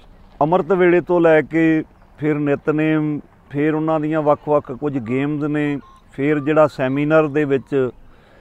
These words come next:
ਤਾਂ ਫਿਰ ਸਵਾਲ ਜਵਾਬ ਜਿਹੜਾ ਡਿਸਕਸ਼ਨ ਦਾ ਪੀਰੀਅਡ ਹੁੰਦਾ। ਤਾਂ ਇਹਦੇ ਵਿੱਚ ਅਸੀਂ ਬਹੁਤ ਸਾਰੇ ਜਿਹੜੇ, ਅਹ, ਟੌਪਿਕ ਕਹੀਏ ਕਿ ਗੁਰਮਤਿ ਦੇ, ਉਹਨਾਂ 'ਤੇ ਵਿਚਾਰ ਗੋਸ਼ਟੀ ਹੋਈ,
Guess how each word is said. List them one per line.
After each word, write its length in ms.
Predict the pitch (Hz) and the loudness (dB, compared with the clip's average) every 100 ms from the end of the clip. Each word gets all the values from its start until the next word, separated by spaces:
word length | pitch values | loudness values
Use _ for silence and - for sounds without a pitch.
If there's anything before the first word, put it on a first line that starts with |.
| - _ _ - | -20 _ _ 0
ਤਾਂ 140 | 151 | 2
ਫਿਰ 260 | 151 175 185 | 4 4 2
ਸਵਾਲ 480 | - 160 151 165 165 | 2 4 8 8 6
ਜਵਾਬ 340 | 165 170 170 | 4 6 6
ਜਿਹੜਾ 280 | 151 170 170 | 4 2 2
ਡਿਸਕਸ਼ਨ 640 | 147 139 - 147 - 143 | 0 -6 -4 -4 -2 0
ਦਾ 200 | 147 151 | 4 4
ਪੀਰੀਅਡ 380 | 139 139 123 120 | 2 -2 -4 -4
ਹੁੰਦਾ। 300 | 110 92 95 - _ _ _ _ _ _ _ | -4 -6 -8 -12 _ _ _ _ _ _ _
ਤਾਂ 60 | - - | -6 0
ਇਹਦੇ 220 | 185 208 | 4 4
ਵਿੱਚ 300 | 208 - 208 | 4 2 0
ਅਸੀਂ 200 | 180 202 | 0 -4
ਬਹੁਤ 440 | 143 175 220 226 | 2 4 6 4
ਸਾਰੇ 480 | - 196 196 196 190 - _ | 2 2 4 2 0 -4 _
ਜਿਹੜੇ, 280 | 147 170 175 | 0 2 2
ਅਹ, 640 | 160 - _ - 131 135 123 | 0 -10 _ -4 0 0 2
ਟੌਪਿਕ 400 | 165 165 196 170 | 2 4 2 0
ਕਹੀਏ 400 | 175 170 165 165 | 2 2 4 2
ਕਿ 380 | 135 156 160 151 | 0 -2 0 -2
ਗੁਰਮਤਿ 420 | 123 131 131 143 123 | -2 -2 -2 -4 -2
ਦੇ, 280 | 143 139 131 _ _ _ _ | -2 -2 -6 _ _ _ _
ਉਹਨਾਂ 280 | 131 151 165 | -4 0 -2
'ਤੇ 200 | 143 156 | 0 -4
ਵਿਚਾਰ 380 | 139 120 117 110 | -4 0 0 0
ਗੋਸ਼ਟੀ 420 | 101 110 - 123 | -2 -6 -6 -4
ਹੋਈ, 260 | 127 135 | -2 -2